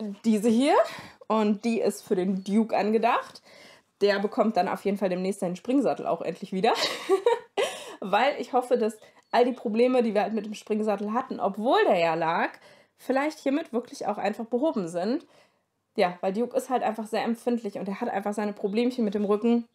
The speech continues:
Und ich bin echt guter Dinge und, äh, werd euch da natürlich auch auf dem Laufenden halten,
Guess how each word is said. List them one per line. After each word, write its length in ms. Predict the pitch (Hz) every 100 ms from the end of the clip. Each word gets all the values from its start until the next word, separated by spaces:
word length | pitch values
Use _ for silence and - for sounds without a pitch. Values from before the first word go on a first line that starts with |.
| _ _ _
Und 260 | 208 220 -
ich 180 | 196 -
bin 180 | 214 - -
echt 260 | 226 226
guter 240 | - 220 214
Dinge 500 | 190 208 180 208 226
und, 360 | 185 190 190
äh, 220 | 170 185 185
werd 160 | 196
euch 120 | 190
da 100 | -
natürlich 400 | 185 180 - 185
auch 100 | 208
auf 80 | 196
dem 120 | 190
Laufenden 440 | 185 185 208 180 190
halten, 420 | 185 196 233 277